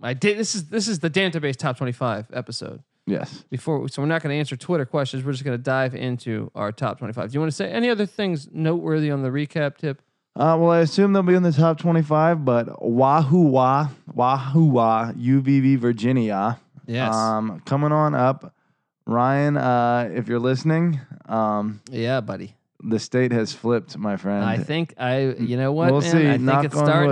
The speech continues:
Speaker 2: wood.
Speaker 1: to, hey, there's, I was very
Speaker 2: I don't wanna jinx him. I'm not gonna say that
Speaker 1: Yeah.
Speaker 2: yet. You gotta
Speaker 1: Okay.
Speaker 2: win on the field,
Speaker 1: Okay.
Speaker 2: but we're knocking on the door.
Speaker 1: I think so, man. Bronco Mendenhall doing things.
Speaker 2: Mm-hmm.
Speaker 1: Um, okay.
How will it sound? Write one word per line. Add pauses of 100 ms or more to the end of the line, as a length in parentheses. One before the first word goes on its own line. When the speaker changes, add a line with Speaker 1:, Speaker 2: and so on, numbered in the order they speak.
Speaker 2:
wood.
Speaker 1:
to,
hey,
there's,
I (140)
was
very
Speaker 2:
I
don't
wanna
jinx
him.
I'm
not
gonna
say
that
Speaker 1:
Yeah.
Speaker 2:
yet.
You
gotta
Speaker 1:
Okay.
Speaker 2:
win
on
the
field,
Speaker 1:
Okay. (240)
Speaker 2:
but (1500)
we're
knocking
on
the
door. (160)
Speaker 1:
I
think
so,
man.
Bronco
Mendenhall
doing
things. (120)
Speaker 2:
Mm-hmm.
Speaker 1:
Um,
okay.